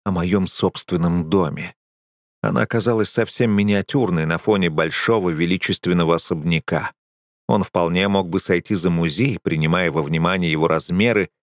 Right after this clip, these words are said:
и несметное количество вещей, которые я коллек-, которые я коллекционировал на протяжении нескольких веков.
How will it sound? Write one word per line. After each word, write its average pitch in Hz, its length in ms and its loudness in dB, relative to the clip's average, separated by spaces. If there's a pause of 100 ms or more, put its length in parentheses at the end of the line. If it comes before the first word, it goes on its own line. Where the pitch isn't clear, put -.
(180)
и 123 60 -4
несметное 110 680 2
количество 101 580 0
вещей, 87 560 0
которые 95 420 0
я 92 160 0
коллек-, 95 380 -4 (380)
которые 90 420 2
я 90 120 2
коллекционировал 98 920 0
на 92 100 2
протяжении 87 680 0
нескольких 82 600 -2
веков. - 640 -4